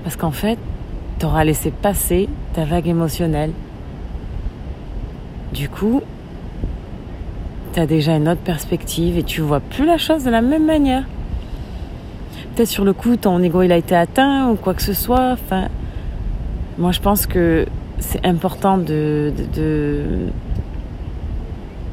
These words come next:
de pas ignorer nos émotions, de les transmuter.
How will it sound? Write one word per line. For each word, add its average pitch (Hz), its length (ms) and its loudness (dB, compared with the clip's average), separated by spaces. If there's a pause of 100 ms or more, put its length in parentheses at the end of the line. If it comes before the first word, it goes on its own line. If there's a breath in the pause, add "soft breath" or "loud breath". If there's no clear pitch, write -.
(180)
de 165 60 0
pas 254 200 4 (100)
ignorer 196 580 4 (200)
nos 147 120 0
émotions, 127 580 -4 (1900)
de - 60 0
les 151 60 2
transmuter. 156 760 0